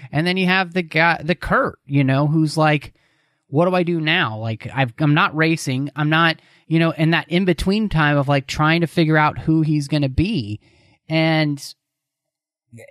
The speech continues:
you know, I just, I think that that's the thing that really sticks with me is that this movie,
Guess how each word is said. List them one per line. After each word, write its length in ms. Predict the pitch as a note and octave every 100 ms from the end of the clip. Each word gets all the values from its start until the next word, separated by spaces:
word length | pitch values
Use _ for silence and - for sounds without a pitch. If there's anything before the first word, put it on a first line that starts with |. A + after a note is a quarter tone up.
| -
you 340 | C3+ B2+ D#3+
know, 220 | D3+ A2+ A#2
I 140 | D3+ E3
just, 300 | F#3 - -
I 120 | E3
think 340 | - G#3+ A3
that 200 | G3 F#3 -
that's 540 | E3 D#3 F3 G3 -
the 140 | G3
thing 240 | F#3+ F3+ E3+
that 160 | D3+
really 420 | C#3 D3 D#3 D3+ C#3+
sticks 360 | - E3+ -
with 120 | D#3+ D3
me 220 | C3+ B2+
is 140 | B2
that 180 | C#3 B2+
this 220 | D3+ -
movie, 580 | D3+ C#3+ C#3+ C#3 A#2+ A#2+